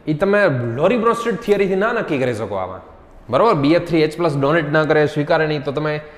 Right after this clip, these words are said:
એનાથી નક્કી જ ના કરી શકો. તો એના માટે કઈ થિયરી આવી?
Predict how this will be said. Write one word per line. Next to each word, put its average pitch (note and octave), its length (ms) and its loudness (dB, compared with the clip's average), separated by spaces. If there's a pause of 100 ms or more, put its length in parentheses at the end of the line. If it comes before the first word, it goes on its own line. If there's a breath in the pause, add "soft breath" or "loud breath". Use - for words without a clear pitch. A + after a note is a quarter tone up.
(120)
એનાથી D#3 280 0
નક્કી D#3 260 2
જ G3 80 2
ના F3+ 140 4
કરી D3 160 4
શકો. G#2+ 300 -2 (580 loud breath)
તો C#3 120 2
એના D#3 220 4
માટે A#3 160 4
કઈ A#3+ 220 4
થિયરી A#3 360 4
આવી? A#3 280 4